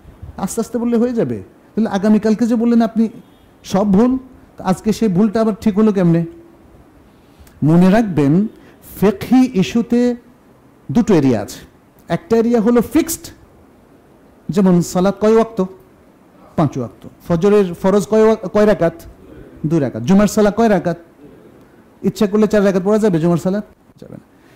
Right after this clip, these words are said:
এরকম, মানে, just কিছু উদাহরণ। এভাবে তৌহিদের সমস্ত বক্তব্য, এগুলো ফিক্সড। কিন্তু অনেকগুলো মাসআলা আছে,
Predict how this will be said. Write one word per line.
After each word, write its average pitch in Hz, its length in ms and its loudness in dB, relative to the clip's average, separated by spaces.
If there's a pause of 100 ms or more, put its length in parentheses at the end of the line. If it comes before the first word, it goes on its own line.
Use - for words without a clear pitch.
(380)
এরকম, 226 320 0
মানে, 233 140 6
just 262 300 -2
কিছু 214 200 -2
উদাহরণ। 127 380 -2 (760)
এভাবে 196 260 0
তৌহিদের 190 520 4 (600)
সমস্ত 220 800 0 (200)
বক্তব্য, 185 640 -2 (320)
এগুলো 151 240 -4
ফিক্সড। - 340 -6 (1600)
কিন্তু 208 540 0 (2500)
অনেকগুলো 226 440 2
মাসআলা 165 500 2
আছে, 113 340 -8